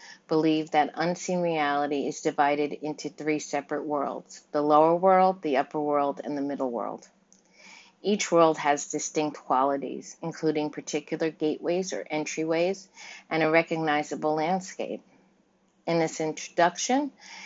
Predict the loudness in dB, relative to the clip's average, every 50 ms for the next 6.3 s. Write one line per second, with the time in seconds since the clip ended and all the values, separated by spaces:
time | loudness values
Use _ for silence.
0 | -18 -18 -18 -20 -20 -20 -20 _ _ _ _ _ _ 6 6 6 8 8 6 6
1 | 8 6 6 0 -6 -8 -8 -6 -6 -8 -8 -4 -2 -2 -2 -2 -2 -4 -4 -4
2 | -4 -4 -4 -6 -6 -4 -2 -2 -2 -2 -2 -4 -6 0 2 2 2 2 2 2
3 | 2 2 2 2 0 -2 -6 -12 -18 -12 -8 -8 -6 -2 0 0 0 2 2 0
4 | 0 0 -2 -2 -2 -2 -4 -4 -4 -6 -8 -8 -8 -8 -8 -10 -4 -2 -2 0
5 | 0 0 -2 -2 -4 -4 -4 -4 -4 -4 -2 0 0 0 0 -2 -2 -2 -2 -2
6 | -2 -4 -8 -14 -20 -12